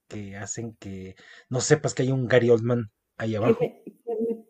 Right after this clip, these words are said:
Speaker 2: perdonará todo el mundo. Me, hay películas de, am,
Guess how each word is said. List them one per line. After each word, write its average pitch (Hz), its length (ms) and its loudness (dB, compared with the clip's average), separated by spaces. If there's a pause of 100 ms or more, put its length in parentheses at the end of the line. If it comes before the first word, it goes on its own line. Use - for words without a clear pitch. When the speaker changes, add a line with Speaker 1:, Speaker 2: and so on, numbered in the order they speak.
(140)
Speaker 2:
perdonará 220 840 0
todo 254 180 -4
el 247 80 -4
mundo. 214 580 -6 (1600)
Me, 220 360 0 (200)
hay 220 240 -2
películas 220 600 -4
de, 170 520 -4 (760)
am, 156 560 -12